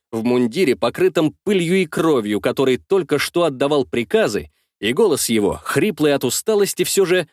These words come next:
звучал четко и властно. "Ну давай, Вихрь", — сказал я, — "дерись, кровопийца! Или устал? Ну так я могу и подождать, дать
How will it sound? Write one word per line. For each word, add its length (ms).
звучал 500
четко 460
и 80
властно. 600
"Ну 240
давай, 440
Вихрь", — 400
сказал 440
я, — 320
"дерись, 640
кровопийца! 960
Или 160
устал? 560
Ну 160
так 160
я 120
могу 260
и 60
подождать, 640
дать 280